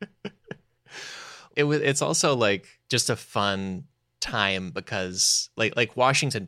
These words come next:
personally wrote letters about choosing the stuff for this uniform. Like, it's a lot of fashion stuff for, for a supposedly macho military dude to be doing, but it was different then. It was like, yeah, it's very important.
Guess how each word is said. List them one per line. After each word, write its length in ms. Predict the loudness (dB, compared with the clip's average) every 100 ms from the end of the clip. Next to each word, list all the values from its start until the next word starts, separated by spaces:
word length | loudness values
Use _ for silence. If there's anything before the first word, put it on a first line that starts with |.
| -8
personally 640 | -2 0 0 -2 -4 -6
wrote 300 | -6 -6 -6
letters 420 | -4 -2 -2 -2 -2
about 300 | -2 -2 -2
choosing 640 | -2 -2 -2 -2 -4 -6 -4
the 80 |
stuff 280 | -2 0 0
for 120 | 0
this 200 | -2 -2
uniform. 400 | 0 -2 0 0
Like, 140 | 2 2
it's 120 | 2
a 60 | 2
lot 160 | 2
of 80 | 4
fashion 400 | 2 2 0 -4
stuff 340 | -4 -4 -6
for, 380 | -8 -12 -8 -6
for 420 | -8 -8 -8 -8 -10 -20 -8
a 120 | -2
supposedly 680 | 0 0 -2 -4 -4 -6 -8
macho 480 | -4 -6 -4 -6 -6
military 540 | -6 -8 -6 -6 -8
dude 260 | -8 -10 -12
to 60 | -12
be 120 | -12
doing, 460 | -8 -8 -8 -10 -4
but 100 | -2
it 80 |
was 100 | -2
different 320 | -4 -4 -6 -8
then. 260 | -16 -18 -14
It 60 | -10
was 300 | -6 -4 -2
like, 240 | -4 -4
yeah, 260 | -4 -4 -4
it's 140 | -6
very 200 | -2 -2
important. 480 | -4 -6 -6 -8